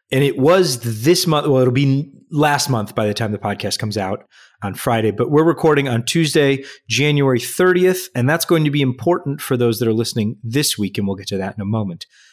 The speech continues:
But we started this month with Boeing kind of on the upswing.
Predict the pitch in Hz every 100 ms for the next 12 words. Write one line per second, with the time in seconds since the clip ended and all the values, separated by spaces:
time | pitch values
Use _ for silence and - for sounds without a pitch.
0 | _ - 139 160 - 208 254 208 175 -
1 | 113 101 - - - - _ 139 127 131
2 | 127 127 - - - - _ _ 127 117
3 | 160 220 208 170 - 190 277 262 190 190
4 | 190 208 - - 95